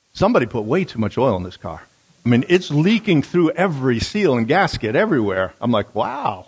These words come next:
<laughs> I wonder how that happened."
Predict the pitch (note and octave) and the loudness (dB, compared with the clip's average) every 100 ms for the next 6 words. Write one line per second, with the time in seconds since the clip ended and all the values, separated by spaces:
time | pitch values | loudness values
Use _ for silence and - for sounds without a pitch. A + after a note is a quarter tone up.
0 | - - - F#3+ A#3 C4 C#4 A#2+ G#2+ - | -20 -20 -12 -6 -4 -2 0 0 0 -6
1 | _ _ _ _ - - G#3 D#3+ E3 G#3+ | _ _ _ _ -6 -2 0 2 0 0
2 | A3+ C3+ B2+ A#2+ G#2 | -2 0 0 0 -2